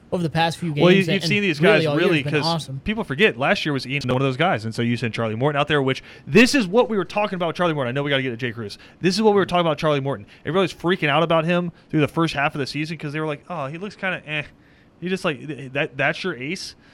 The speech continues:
Speaker 2: That's your ace? You didn't get Charlie Morton for June.
Speaker 1: Yeah.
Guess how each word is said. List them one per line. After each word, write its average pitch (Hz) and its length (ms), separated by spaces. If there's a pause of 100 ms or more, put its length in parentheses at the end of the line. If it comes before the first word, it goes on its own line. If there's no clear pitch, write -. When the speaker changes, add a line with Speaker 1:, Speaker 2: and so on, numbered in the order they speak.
(160)
Speaker 2:
That's 131 200
your 170 100
ace? 180 180
You 160 120
didn't 202 180
get 180 160
Charlie 165 300
Morton 131 440 (500)
for 139 180
June. 110 440 (260)
Speaker 1:
Yeah. 175 200